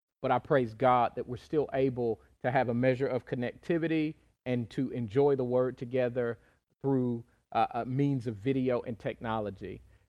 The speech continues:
And so I'm excited about looking at John chapter six with you. I want to take a brief moment to pray,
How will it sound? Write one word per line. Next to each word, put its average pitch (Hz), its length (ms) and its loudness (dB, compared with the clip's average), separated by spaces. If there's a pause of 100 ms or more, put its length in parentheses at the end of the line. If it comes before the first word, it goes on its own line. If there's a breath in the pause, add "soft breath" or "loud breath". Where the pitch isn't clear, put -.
And 123 100 -4
so 147 220 4
I'm 156 160 2
excited 143 520 4
about 131 280 4
looking 135 260 -2
at 120 100 -6
John 123 220 0
chapter 120 320 -4
six - 560 -4
with 143 300 -2
you. 190 240 -6 (320)
I 123 80 4
want 135 120 4
to 120 60 -4
take 147 140 2
a 123 40 0
brief 139 380 -2
moment 135 360 -4
to - 80 -10
pray, 139 500 2